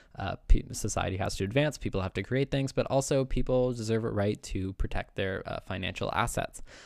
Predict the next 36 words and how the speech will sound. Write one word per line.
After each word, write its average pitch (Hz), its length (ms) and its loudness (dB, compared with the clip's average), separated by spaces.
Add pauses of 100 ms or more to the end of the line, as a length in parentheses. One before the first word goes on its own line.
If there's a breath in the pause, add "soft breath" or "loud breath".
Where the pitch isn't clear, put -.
(280 loud breath)
Um, 110 420 2
so, 113 680 2
for 156 160 4
example, 131 640 2
uh, 107 220 2
if 110 160 -4
you 123 160 6
make 123 240 2
a - 40 -4
comic 117 360 0
book 87 340 0
and 98 160 -2
you 98 120 0
hire 101 220 0
an 101 100 -2
illustrator, 101 680 0 (600 loud breath)
um, 104 240 2
you 123 120 6
have 131 80 6
to - 80 0
get 180 100 6
a 160 60 4
contract 139 460 2
in 131 120 0
writing 107 400 2
to - 120 -10
make 104 120 -2
sure 113 160 -2
that 107 80 0
you 107 180 2
own 104 200 -2
the 107 80 2
artwork 107 380 0
that 95 120 -4
they're 101 140 -2
creating, 117 480 0